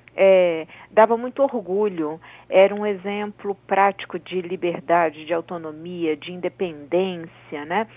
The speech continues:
Elas podiam escolher quando elas queriam se isolar, ficar no canto delas,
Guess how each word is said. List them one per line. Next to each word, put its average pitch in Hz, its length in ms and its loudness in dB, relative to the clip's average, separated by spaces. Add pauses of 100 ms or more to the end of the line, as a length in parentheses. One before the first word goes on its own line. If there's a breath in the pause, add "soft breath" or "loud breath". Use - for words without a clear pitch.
(280 loud breath)
Elas 202 540 4 (240)
podiam 185 340 -4
escolher 170 640 -4
quando 208 320 -2
elas 170 220 -4 (140)
queriam 165 580 -6 (180)
se 196 80 -2
isolar, 170 720 -4
ficar - 280 -12
no 170 100 -12
canto 170 420 -10
delas, 185 500 0